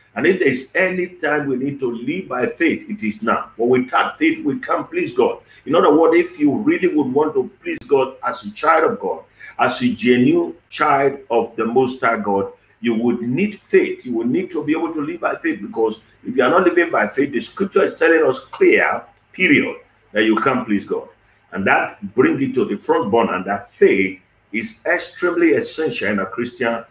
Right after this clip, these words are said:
in a Christian life. That's why when you read the book of Habakkuk chapter two, verse number, number four, what did he say? Habakkuk chapter two, verse number four. He said, "Behold, his soul, which is lifted up, is not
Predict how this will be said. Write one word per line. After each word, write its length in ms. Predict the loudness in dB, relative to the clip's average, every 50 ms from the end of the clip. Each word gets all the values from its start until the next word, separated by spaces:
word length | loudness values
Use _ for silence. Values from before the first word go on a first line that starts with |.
| _ _ _ _
in 80 | -2 -2
a 100 | -2 -2
Christian 360 | 0 -4 -4 -2 -2 0 0
life. 160 | 0 -2 0 2
That's 240 | 2 2 2 2
why 160 | 2 4 4 4 2 0
when 160 | 2 2 2
you 100 | 4 4
read 140 | 4 4 4
the 40 |
book 200 | 2 0 0 0
of 80 | -2 0 2
Habakkuk 520 | 0 0 0 0 -4 -4 -2 -2 -4 -2
chapter 320 | -4 -8 -8 -6 -8 -10 -8
two, 240 | -8 -8 -6 -4
verse 280 | 0 0 0 0 -2 -4
number, 640 | -2 0 0 2 0 0 0 0 0 0 0 -2 -6 -14 _ _ -20 _ _ _ _ _
number 480 | 0 2 4 6 6 6 4 2 0 -2 -10 -2
four, 320 | 2 2 4 4 2 2
what 200 | 4 4 6 6
did 140 | 6 4 2
he 80 | 2
say? 200 | 0 0 -2 -2
Habakkuk 460 | 0 0 -2 -4 -4 -2 -2 -4 0 -2
chapter 260 | -4 -2 -2 -6 -6
two, 80 | -4 -6
verse 120 | -6 -6
number 200 | -6 -6 -8 -8
four. 140 | -4 -4 -4
He 60 | -2 0
said, 240 | 0 0 0 2
"Behold, 500 | 4 4 6 8 8 8 6 6 2 -2 _ _ _ _ _ _ _ _
his 300 | 2 4 4 4 2 -2
soul, 600 | 2 4 6 8 8 8 8 6 4 4 0 -8 _ _ _ _ _ _ _ _ _ _ _ _ _
which 340 | -4 -2 -2 -2 -2 -4 -6
is 200 | -6 -6 -4 -4
lifted 540 | -4 -2 -2 -4 -6 -8 _ 0 2 4 4
up, 320 | 4 4 4 2 -2 -10 _ _ _
is 260 | -8 -8 -8 -6 -2
not 280 | -2 0 0 -2 -6